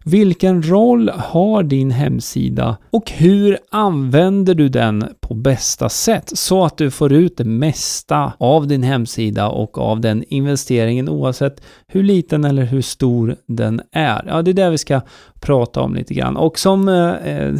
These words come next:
titeln på det här avsnittet antyder så är jag kanske inte så stort fan av det här med att man hyr in sig på någon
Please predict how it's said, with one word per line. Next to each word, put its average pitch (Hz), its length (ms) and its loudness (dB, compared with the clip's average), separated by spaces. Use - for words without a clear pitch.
titeln 175 440 -2
på 151 280 2
det 135 80 0
här 127 80 0
avsnittet 135 600 -2
antyder 156 680 0
så 143 180 0
är 147 260 0
jag 143 460 2
kanske 147 300 -4
inte 151 540 0
så - 160 -12
stort 151 340 0
fan 147 360 0
av 147 360 2
det 135 80 0
här 123 200 -2
med 131 140 -2
att 127 140 -6
man 131 140 -4
hyr 143 280 0
in 151 220 -2
sig 123 180 -4
på 123 140 -4
någon 113 340 0